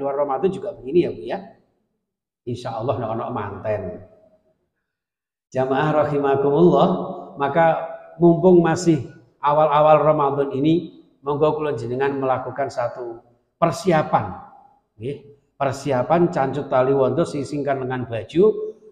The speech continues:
Saat ini pula kula jenengan bertekad untuk bagaimana kula jenengan mengeruk pahala, ngunduh panene Ramadan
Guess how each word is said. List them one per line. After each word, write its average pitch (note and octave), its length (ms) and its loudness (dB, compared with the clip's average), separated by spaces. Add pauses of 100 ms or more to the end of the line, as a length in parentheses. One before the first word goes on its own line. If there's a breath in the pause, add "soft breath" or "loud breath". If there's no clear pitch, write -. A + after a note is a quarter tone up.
Saat D#3 460 0
ini D3+ 180 0
pula D3+ 460 2
kula D3+ 260 2
jenengan C#3+ 540 0 (400)
bertekad D#3+ 640 -2
untuk F3+ 320 4
bagaimana D3+ 840 4
kula D3+ 160 -2
jenengan C#3 320 -2
mengeruk G3+ 420 6
pahala, D#3 480 0 (800)
ngunduh G3+ 580 10
panene F3 640 6
Ramadan F#3 800 4